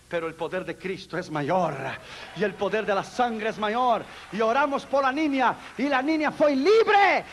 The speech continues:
Libre por el poder de la palabra. Libre, completamente libre. Es lo que yo quiero. Que tu casa sea libre. Increíble. Mire este Nintendo. Brother, agárralo bien este porque este es extraordinario.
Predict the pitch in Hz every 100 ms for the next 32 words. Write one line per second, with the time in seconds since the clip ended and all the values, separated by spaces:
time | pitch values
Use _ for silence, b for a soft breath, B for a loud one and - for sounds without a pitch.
0 | B 233 349 466 453 440 440 339 - -
1 | 349 330 - 302 294 359 370 302 330 330
2 | 339 320 349 302 294 240 - B 247 320
3 | 466 381 427 415 392 - 330 294 - 440
4 | - 392 415 453 440 440 466 480 466 415
5 | 349 285 - - - - - - - -
6 | - - - - - - - - - -
7 | 247 226 262 262 269 277 285 294 254 214
8 | 175 - - - - - - 262 262 -
9 | 269 254 - 226 - - 269 254 269 226
10 | 202 156 B B 185 180 180 180 208 190
11 | 165 143 B B 180 247 240 247 254 240
12 | 226 208 208 208 180 247 226 170 170 180
13 | 226 247 226 202 214 226 - 196 190 185
14 | 196 233 - - 196 233 - - 185 202
15 | 190 170 180 196 156 135 117